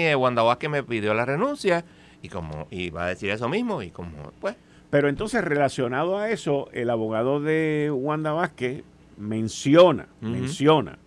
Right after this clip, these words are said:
Speaker 1: Ujú.
Speaker 2: algo que elimina o trata de traer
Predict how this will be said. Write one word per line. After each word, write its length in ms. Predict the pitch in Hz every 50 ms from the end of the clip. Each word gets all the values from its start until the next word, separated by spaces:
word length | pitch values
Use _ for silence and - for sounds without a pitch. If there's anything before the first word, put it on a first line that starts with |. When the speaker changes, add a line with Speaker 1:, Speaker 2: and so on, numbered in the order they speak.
| - -
Speaker 1:
Ujú. 360 | - 101 117 120 117 117 151 - - - - _ - - -
Speaker 2:
algo 560 | - 120 143 175 175 147 135 131 127 135 127 - - - _ - - - - - - - - -
que 760 | - 123 117 113 113 113 113 113 113 110 110 110 101 - - - - - - - - - - - - - -
elimina 800 | 127 131 127 131 135 147 170 202 226 214 175 151 143 139 101
o 120 | 85 123 127
trata 320 | - 135 143 139 185 180
de 220 | 180 170 175 175 - - - -
traer 480 | - 165 160 165 180 196 202 165 -